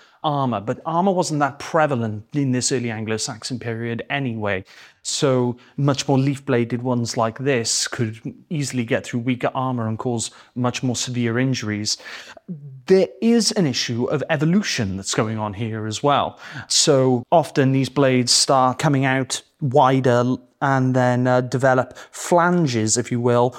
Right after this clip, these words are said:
or wings either side of the blade, which eventually move into the centre of the blade, and the blade itself becomes almost diamond-shaped towards the end of the sixth century.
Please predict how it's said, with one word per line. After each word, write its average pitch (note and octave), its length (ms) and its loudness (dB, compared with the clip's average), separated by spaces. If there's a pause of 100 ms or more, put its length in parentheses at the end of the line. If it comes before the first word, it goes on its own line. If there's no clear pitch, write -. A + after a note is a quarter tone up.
or B2+ 120 2
wings B2+ 800 2 (220)
either C#3+ 240 -2
side B2+ 380 0
of A#2+ 60 -6
the B2 60 -4
blade, A#2+ 360 2
which B2+ 280 -2 (300)
eventually C#3+ 460 2
move C3+ 480 4
into C3 640 0 (400)
the C3 260 0
centre F#3+ 760 2
of A2+ 240 0
the A#2+ 80 -4
blade, G#2+ 520 0 (600)
and C#3+ 240 2
the C#3 80 2
blade D3 640 4
itself D#3+ 580 2
becomes C#3+ 360 0
almost C#3 360 0
diamond-shaped A2+ 1040 0
towards A#2+ 300 -6
the C3 120 0
end B2 180 0
of A2+ 60 -4
the A#2+ 80 -8
sixth - 340 -6
century. C#3 500 -8